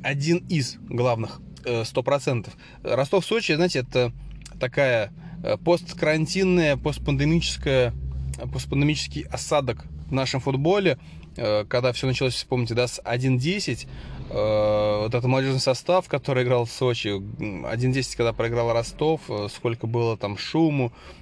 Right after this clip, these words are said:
э, везде в интернете, на телевидении болельщики возмущались, наоборот, э, радовались. Ну, море эмоций,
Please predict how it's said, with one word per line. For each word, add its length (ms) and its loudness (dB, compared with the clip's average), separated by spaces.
э, 440 -2
везде 540 2
в 180 -2
интернете, 600 0
на 80 4
телевидении 800 2
болельщики 540 0
возмущались, 1000 -2
наоборот, 400 0
э, 260 -4
радовались. 720 2
Ну, 260 -4
море 540 0
эмоций, 500 0